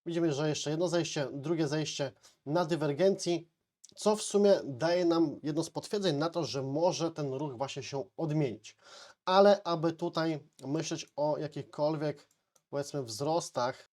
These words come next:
to możemy sobie zamienić. Ta strefa będzie w tym momencie strefą trzymającą cenę na spadki, według tego, co ja tutaj widzę w tym momencie, aktualnie, lokalnie, ale aby myśleć o tych potencjalnych wzrostach nawet do tej strefy, to najpierw cena nam musi znowu wrócić powyżej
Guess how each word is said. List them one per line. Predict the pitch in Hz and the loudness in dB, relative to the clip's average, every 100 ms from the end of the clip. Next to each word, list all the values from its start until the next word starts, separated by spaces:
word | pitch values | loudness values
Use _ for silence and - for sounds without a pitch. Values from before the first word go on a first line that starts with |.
| _ | _
to | 131 | -8
możemy | 143 139 | -6 -6
sobie | - 127 | -6 -8
zamienić. | 120 127 170 - - | -6 -2 -2 -2 -4
Ta | 131 | -6
strefa | - 147 143 | -6 -6 -4
będzie | 139 131 | -4 -6
w | |
tym | - | -6
momencie | 170 165 151 | -4 -4 -6
strefą | 139 147 156 139 | -12 -8 -8 -8
trzymającą | - 156 156 147 | -8 -6 -6 -6
cenę | 147 151 | -6 -4
na | 143 135 | -4 -4
spadki, | - - - - 120 120 _ _ _ | -4 -4 -4 -12 -12 -12 _ _ _
według | 110 120 123 | -12 -10 -12
tego, | - 135 131 | -10 -10 -10
co | - | -8
ja | 131 135 | -6 -6
tutaj | - 120 | -6 -8
widzę | 123 175 120 123 _ _ _ _ _ _ _ _ _ _ _ | -6 -6 -4 -8 _ _ _ _ _ _ _ _ _ _ _
w | |
tym | - 160 | -6 -4
momencie, | 143 120 110 143 185 - | -2 -4 -6 -2 0 -2
aktualnie, | - - 143 120 120 151 170 - | -8 -8 -4 -4 -2 -4 -6 -4
lokalnie, | 147 156 147 123 135 180 - _ _ _ _ | -4 0 0 0 -2 -4 -4 _ _ _ _
ale | 147 170 | 0 2
aby | 160 156 | 2 0
myśleć | 156 165 - 165 - | 0 0 -4 -8 -4
o | 151 | -4
tych | 156 156 - _ | -2 -6 -8 _
potencjalnych | - 151 143 156 156 | -8 -6 -4 -2 -2
wzrostach | 113 127 170 147 - | -2 -2 -2 -2 2
nawet | 147 147 | 2 2
do | 123 | -2
tej | 135 127 | -4 -6
strefy, | - 202 185 165 - _ _ | 0 0 2 -4 -6 _ _
to | 143 | -2
najpierw | 156 160 156 | -2 -4 -4
cena | 147 143 | -2 0
nam | 139 | 0
musi | 139 - 143 | -2 -4 -8
znowu | 131 110 151 156 160 120 | -8 -4 -4 -2 -2 -2
wrócić | 123 165 151 | -4 -4 -6
powyżej | - 151 120 127 170 123 143 147 | -6 -6 -4 0 0 2 0 0